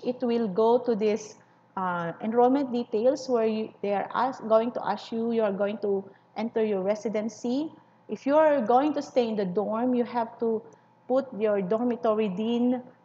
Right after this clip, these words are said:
name as your guardian and its contact number. Of course, the address is the school's address. If you're planning to go or stay in the village or a faculty,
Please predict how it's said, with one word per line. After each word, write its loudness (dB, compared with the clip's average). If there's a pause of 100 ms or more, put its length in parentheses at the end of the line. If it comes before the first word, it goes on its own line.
name 0
as -10
your 2
guardian -2 (500)
and 2
its -8
contact 0
number. 0 (280)
Of -8
course, 2
the -2
address -2
is -12 (380)
the -6
school's -6
address. -4 (640)
If -2
you're 4
planning -2
to -2
go 4
or 2
stay -2
in 0
the 0
village 0 (460)
or 6
a 2
faculty, 0